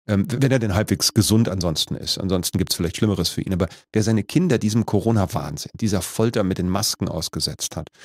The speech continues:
und dann auch noch im Prinzip regungslos zuschaut, wie, wie Kinder, die ja deine eigenen Kinder sein können, vergewaltigt werden, ja, d-, der hat auch keine Restwürde mehr. Der hat sie aufgegeben. Und der hat letztlich, wenn er ehrlich mit sich ist, auch jeden Grund, vom, vom, von der Brücke zu springen.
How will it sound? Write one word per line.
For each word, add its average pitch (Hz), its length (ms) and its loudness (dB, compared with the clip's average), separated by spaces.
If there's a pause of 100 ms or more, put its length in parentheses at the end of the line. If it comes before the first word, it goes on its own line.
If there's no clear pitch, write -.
(200)
und - 160 0
dann - 140 4
auch 143 160 2
noch 139 280 2
im 120 100 2
Prinzip - 540 0
regungslos 123 640 2
zuschaut, 92 520 -2
wie, 110 120 0
wie 120 140 4
Kinder, 139 340 4
die 117 100 0
ja 120 160 4
deine 110 220 0
eigenen 151 300 2
Kinder 90 220 0
sein 80 200 -4
können, - 180 -6
vergewaltigt 107 640 -2
werden, 85 220 -2 (760)
ja, - 160 -2 (320)
d-, - 60 -12
der - 260 0
hat - 320 0
auch - 160 -2
keine 92 260 0
Restwürde 73 540 -4
mehr. - 180 -16 (140)
Der 92 100 -2
hat 90 80 0
sie - 80 -4
aufgegeben. - 500 -10 (440)
Und 107 80 4
der 98 120 2
hat - 160 0
letztlich, 127 320 2
wenn 117 100 4
er 117 220 2
ehrlich 175 400 4
mit 92 160 0
sich - 160 -6
ist, - 100 -2
auch 101 120 0
jeden 104 280 4
Grund, 90 300 0
vom, 92 200 -2
vom, - 600 -8
von 95 80 -2
der 92 80 2
Brücke 78 260 -6
zu - 140 -8
springen. - 320 -10